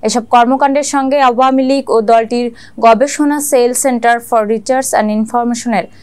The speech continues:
সংশ্লিষ্টতা পাওয়ার কথা বলেছে Facebook-এর মূল কোম্পানি মেটা।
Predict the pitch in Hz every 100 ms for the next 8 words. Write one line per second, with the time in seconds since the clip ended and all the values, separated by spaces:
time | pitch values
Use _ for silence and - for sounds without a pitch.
0 | - - 220 208 233 220 240 233 277 226
1 | 208 190 202 202 208 214 220 - 277 269
2 | - - - 240 233 254 262 277 247 269
3 | 285 254 202 196 196 196 196 185 143